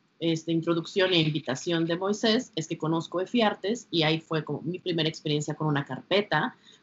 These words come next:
que empecé a empaparme de estos términos, teníamos un broker, teníamos que hacer, este, pues todo un, un presupuesto, ¿no? Que, que sí para mí ya era como ampliar mi panorama, ¿no? Porque estaba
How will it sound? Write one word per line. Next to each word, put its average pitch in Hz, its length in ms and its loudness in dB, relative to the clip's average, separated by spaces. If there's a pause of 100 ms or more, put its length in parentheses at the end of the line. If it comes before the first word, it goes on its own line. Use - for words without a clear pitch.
que 147 340 4 (200)
empecé 165 500 4
a 160 360 4
empaparme 170 520 -2
de 156 80 -2
estos 151 240 -14
términos, 185 680 -4
teníamos 147 400 -2
un 151 140 -4
broker, 175 500 0 (200)
teníamos 151 480 2
que 143 100 0
hacer, 143 460 0 (280)
este, 139 1160 0 (360)
pues 170 180 2
todo 185 280 8
un, 180 460 6
un 175 240 0
presupuesto, 180 1040 0
¿no? 185 360 -4
Que, 151 180 0
que 170 140 2
sí 202 240 0
para 175 240 4
mí 165 180 2
ya 156 180 2
era 143 360 -2 (300)
como 151 320 2
ampliar 165 540 2
mi 156 120 -2
panorama, 135 600 -4
¿no? 160 200 -8
Porque 135 200 -20
estaba 143 440 -4